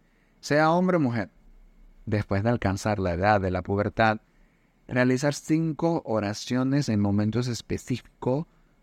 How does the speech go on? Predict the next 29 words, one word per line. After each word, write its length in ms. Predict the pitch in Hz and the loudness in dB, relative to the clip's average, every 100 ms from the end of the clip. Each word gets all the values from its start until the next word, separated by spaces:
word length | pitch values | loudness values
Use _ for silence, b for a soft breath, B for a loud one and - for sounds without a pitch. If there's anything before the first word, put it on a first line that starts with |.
| - | 0
durante 420 | 131 127 123 127 | 2 4 2 2
el 160 | 120 | 0
día 460 | 117 151 185 190 170 | 2 2 4 4 2
y 100 | 147 | 2
la 120 | 156 | 2
noche. 340 | 117 95 - - _ _ _ - - _ _ _ _ _ _ _ _ _ _ - | 2 -2 -8 -16 _ _ _ -20 -20 _ _ _ _ _ _ _ _ _ _ -6
Hay 300 | 107 98 98 | -2 0 0
unos 280 | 104 104 110 | 0 0 2
en 80 | 107 | 2
la 60 | |
mañana, 600 | 107 131 151 139 139 143 | 2 2 2 2 2 0
uno 260 | 117 98 98 | 0 0 0
en 60 | 95 | 0
el 60 | |
mediodía, 760 | 95 98 120 151 143 135 143 135 _ _ | 0 0 2 2 4 2 0 -6 _ _
uno 340 | 110 107 110 | -2 2 2
en 80 | 110 | 2
la 100 | 101 | 2
media 340 | 95 107 113 113 | 2 2 2 2
tarde, 440 | 123 120 123 123 | 2 2 0 0
uno 240 | 104 101 | 0 0
en 60 | 107 | 0
el 60 | 113 | -2
atardecer 600 | 117 117 127 127 147 143 | 0 -2 -2 -2 -2 0
y 140 | 117 | 0
uno 340 | 113 113 120 | 2 2 0
en 200 | 95 101 | 2 0
la 80 | 92 | 0
noche. 360 | 95 85 - | 0 -2 -8